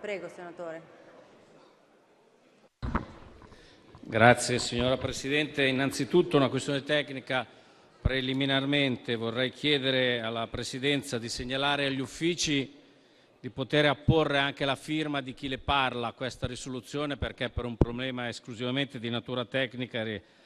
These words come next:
Speaker 2: e un refuso non è stata inserita nell'ambito dell'iniziativa dei colleghi e quindi è una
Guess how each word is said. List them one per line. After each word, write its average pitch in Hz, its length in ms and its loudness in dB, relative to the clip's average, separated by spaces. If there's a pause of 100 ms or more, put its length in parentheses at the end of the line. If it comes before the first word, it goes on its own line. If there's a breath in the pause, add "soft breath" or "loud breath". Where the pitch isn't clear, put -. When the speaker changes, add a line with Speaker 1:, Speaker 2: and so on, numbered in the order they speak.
(440 soft breath)
Speaker 2:
e 120 100 -4
un 123 180 -2
refuso 135 720 -2
non 117 180 0
è 117 60 -2
stata 117 400 -4
inserita 117 680 -4
nell'ambito 110 560 -4
dell'iniziativa 113 680 -6
dei 110 160 -8
colleghi 120 480 -6
e 104 80 -8
quindi 117 340 -8
è 113 100 -2
una 107 400 -8